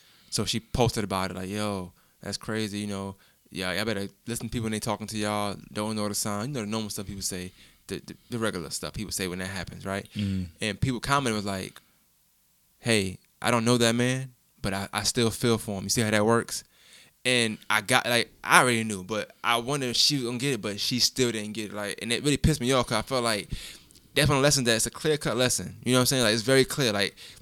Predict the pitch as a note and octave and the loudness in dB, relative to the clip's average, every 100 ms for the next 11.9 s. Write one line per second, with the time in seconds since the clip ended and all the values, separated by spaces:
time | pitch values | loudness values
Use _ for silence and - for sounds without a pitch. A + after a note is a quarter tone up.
0 | - C3+ D3 D3 C#3+ C3+ C3 C3 A#2+ A#2+ | -2 2 6 8 6 4 -2 0 0 2
1 | A#2 G#2+ G#2 A#2+ B2+ C3 A#2+ A2 G2 G2 | 2 2 2 0 0 2 0 0 -2 -8
2 | - - - - C#3+ B2+ B2 A2+ C3 B2 | -16 -20 -20 -6 0 2 4 4 6 4
3 | A2 A#2 A2+ A2 A#2 G#2+ G#2 - - A2 | 6 6 8 8 8 6 4 -2 -8 -4
4 | A2+ B2+ A#2+ A2+ A#2 A#2 A#2 A#2 D#3 F#3 | 0 2 2 2 2 4 2 0 -2 -2
5 | F3 C3+ G2 F2+ F#2+ - G2 F#2 F2+ F#2 | -2 -2 -2 -4 -8 -4 -2 0 -2 2
6 | C3+ C3+ D3+ C#3+ C#3+ - - _ _ _ | 4 4 2 -2 -6 -10 -20 _ _ _
7 | _ _ _ _ _ _ _ _ - C3+ | _ _ _ _ _ _ _ _ -4 0
8 | C3 A#2+ C#3 C3 - D#3 C#3+ C3+ C3 A#2+ | 2 2 2 2 4 2 4 2 2 0
9 | A#2+ A2+ C3 A#2+ A2 E3 B2 G2+ _ _ | 0 0 0 0 0 0 -2 -4 _ _
10 | _ _ _ _ _ _ _ _ _ _ | _ _ _ _ _ _ _ _ _ _
11 | A#2+ A#2+ G#2 C#3 C#3 D3+ D#3+ E3+ F3 | 0 0 4 2 4 4 4 2 -4